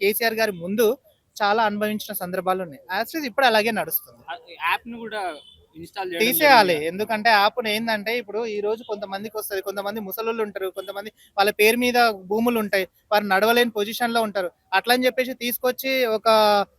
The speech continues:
Speaker 1: అధికారులు ఇంటి ముందరికి వచ్చి సిగ్నేచర్ అయితే పెట్టించుకోలేరు కదా. ఈ యాప్లు దరిద్రమైన యాప్లు, ఇవి తీసేయడమే మంచిది.
Speaker 2: అదేవిధంగా మా గవర్నమెంట్ లో క్రైమ్ రేట్ అనేది చాలా తక్కువ ఉండే, ఇప్-, ఇప్పటి గవర్నమెంట్ లో క్రైమ్ రేట్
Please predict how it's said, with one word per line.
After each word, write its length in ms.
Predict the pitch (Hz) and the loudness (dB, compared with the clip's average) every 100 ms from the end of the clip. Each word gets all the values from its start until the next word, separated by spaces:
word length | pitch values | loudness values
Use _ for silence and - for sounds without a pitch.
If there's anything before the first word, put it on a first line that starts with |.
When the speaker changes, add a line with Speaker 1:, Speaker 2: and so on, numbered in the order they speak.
| - | -2
Speaker 1:
అధికారులు 520 | 202 226 247 247 247 | 0 4 6 6 4
ఇంటి 220 | 233 220 | 2 0
ముందరికి 360 | 240 240 240 240 | -2 0 0 -2
వచ్చి 200 | 226 247 | -4 -6
సిగ్నేచర్ 400 | 226 196 233 233 | -10 -6 -4 -2
అయితే 180 | 233 240 | -2 -2
పెట్టించుకోలేరు 640 | 214 - 247 - 254 226 | -4 -4 -4 0 2 4
కదా. 260 | 190 185 196 _ - | 2 0 -2 _ -10
ఈ 60 | 175 | -2
యాప్లు 320 | 170 185 262 | 2 2 2
దరిద్రమైన 480 | 208 208 226 240 240 | 2 2 2 2 2
యాప్లు, 320 | 214 208 208 | 2 0 -6
ఇవి 220 | 190 208 | -2 0
తీసేయడమే 460 | 196 214 233 233 277 | 0 0 2 2 0
మంచిది. 400 | 220 170 - 147 _ _ _ | -2 -6 -14 -20 _ _ _
Speaker 2:
అదేవిధంగా 480 | - 170 180 185 185 | -14 -12 -10 -10 -12
మా 180 | 175 170 | -10 -8
గవర్నమెంట్ 640 | 165 170 190 202 196 185 | -6 -6 -6 -8 -12 -12
లో 100 | 214 | -14
క్రైమ్ 360 | 214 160 160 190 | -12 -10 -10 -10
రేట్ 180 | 190 180 | -14 -14
అనేది 260 | 175 175 202 | -18 -16 -12
చాలా 140 | 156 170 | -12 -12
తక్కువ 400 | 165 151 - 180 | -14 -16 -12 -14
ఉండే, 420 | 165 175 196 - | -12 -12 -12 -14
ఇప్-, 220 | 151 - | -18 -18
ఇప్పటి 520 | 156 151 190 190 190 147 | -20 -14 -14 -10 -10 -10
గవర్నమెంట్ 480 | 156 170 185 170 165 | -12 -12 -12 -14 -16
లో 60 | 180 | -18
క్రైమ్ 280 | 156 160 | -16 -14
రేట్ 120 | 170 | -14